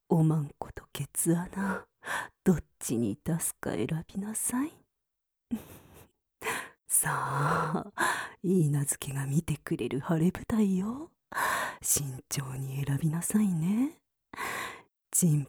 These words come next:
ポをここまで追い込んだ完熟おまんこに、それを横取りしようと狙う意地汚いケツの穴。どっ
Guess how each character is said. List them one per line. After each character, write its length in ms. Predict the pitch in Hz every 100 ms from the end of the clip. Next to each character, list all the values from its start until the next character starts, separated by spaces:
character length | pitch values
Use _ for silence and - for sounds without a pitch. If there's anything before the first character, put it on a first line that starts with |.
| _
ポ 100 | 131
を 200 | - - -
こ 160 | 143
こ 160 | - 156
ま 160 | 180 175
で 120 | 165
追 140 | 165
い 120 | 170 - -
込 140 | 196
ん 100 | 175
だ 100 | - -
完 280 | - 120 170
熟 320 | 233 - 233
お 80 | 233
ま 160 | 240 254
ん 80 |
こ 260 | 247 - 214
に、 760 | 220 285 302 269 233 208 - - _ - - - - - _ -
そ 320 | - - -
れ 200 | - 147
を 100 | 143
横 340 | 139 131 - 156
取 160 | 160
り 80 | 170
し 220 | - 170
よ 140 | 175 170
う 100 | -
と 140 | 151
狙 240 | 156 160 151 190 202 233 262
う 80 | 220 - - - - - -
意 160 | 151
地 160 | 143 143
汚 800 | - - 151 160 127 78 - -
い 120 | 240 262
ケ 200 | - 196
ツ 200 | - 190
の 200 | 170 165
穴。 480 | 160 147 147 151 120 233 - - - - - _ -
ど 120 |
っ 100 | 143